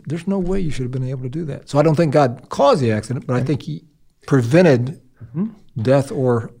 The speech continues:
Speaker 1: paralysis.
Speaker 2: He spoke to you through it.
Speaker 1: Yeah. So that, so, so at every juncture,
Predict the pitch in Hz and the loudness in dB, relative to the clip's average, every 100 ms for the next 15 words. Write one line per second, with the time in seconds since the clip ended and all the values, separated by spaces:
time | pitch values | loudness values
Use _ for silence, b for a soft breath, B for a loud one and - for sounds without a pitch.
0 | - 127 113 139 - 165 - 147 139 147 | -6 -2 0 0 4 2 2 0 0 0
1 | 104 101 - - _ 110 110 107 98 B | -2 -4 -12 -20 _ -6 -4 -4 -8 B
2 | B B B B - 185 131 123 117 143 | B B B B 2 6 6 4 0 2
3 | 151 185 - _ 269 240 _ 247 - - | 2 -2 -14 _ -20 -20 _ -20 -20 -18
4 | - - _ 226 - 131 127 131 135 156 | -18 -18 _ -18 -2 0 0 -2 0 4
5 | 180 185 170 123 135 139 139 - 123 120 | 4 6 4 2 2 0 0 -4 -10 -10
6 | 139 | -14